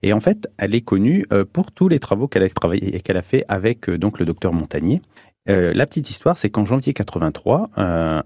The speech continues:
un professeur, donc le professeur Rosenbaum, a envoyé la biopsie d'un ganglion d'un malade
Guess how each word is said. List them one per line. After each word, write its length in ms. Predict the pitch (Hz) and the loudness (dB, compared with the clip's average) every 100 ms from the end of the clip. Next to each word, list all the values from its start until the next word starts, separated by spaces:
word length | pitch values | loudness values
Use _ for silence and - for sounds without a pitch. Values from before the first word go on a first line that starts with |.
| - | -4
un 380 | 101 92 87 85 | -2 0 0 -2
professeur, 500 | - 135 120 - 113 | 0 0 0 0 -2
donc 160 | 92 - | -2 -4
le 60 | |
professeur 420 | - - - - | -4 -6 -6 -6
Rosenbaum, 680 | - 151 113 87 95 147 170 | 0 0 2 2 4 4 2
a 80 | - | 2
envoyé 360 | 95 101 117 147 | 2 2 2 2
la 80 | |
biopsie 460 | 95 110 123 - 165 | 2 2 0 0 0
d'un 420 | 123 90 87 85 | 2 2 2 2
ganglion 540 | 95 95 127 113 113 151 | 2 2 2 4 2 4
d'un 100 | 98 | 4
malade 400 | 95 117 139 | 4 2 0